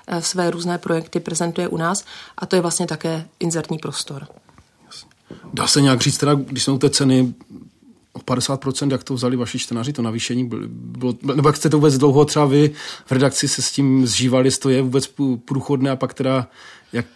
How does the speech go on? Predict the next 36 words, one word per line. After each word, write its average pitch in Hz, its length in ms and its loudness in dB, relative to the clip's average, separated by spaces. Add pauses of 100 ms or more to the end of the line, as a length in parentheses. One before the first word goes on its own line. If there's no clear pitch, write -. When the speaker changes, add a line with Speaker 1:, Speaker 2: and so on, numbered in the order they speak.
(100)
Speaker 2:
jaká 113 160 -2
byla 123 140 4
reakce 123 400 -2
čtenářstva? 120 640 -6 (240)
Speaker 1:
Eh, - 120 -10 (580)
v-, - 200 -20 (220)
už 233 220 0
v 202 120 -2
loni 220 420 4
nebo 202 180 2
předloni, 220 420 2
když 185 120 -4
jsme 196 140 0
zvyšovali 202 380 0
z 196 60 0
patnácti 190 520 -4
na 196 100 0
dvacet 190 320 -4
korun, 170 340 -2 (400)
a 175 240 -2
byla 180 240 2
souhlasná. 196 640 4
Všichni 175 240 -6
říkali, 170 240 -4
„Však - 160 -8
to - 80 -2
je 190 40 2
v 190 40 -8
pořádku, 175 540 -2 (220)
vždyť 185 160 -2
se 175 80 2
podívejte, 170 400 -2
kolik 170 240 -4
stojí 196 220 -2
ostatní 160 440 -6
tisk.“ - 420 -8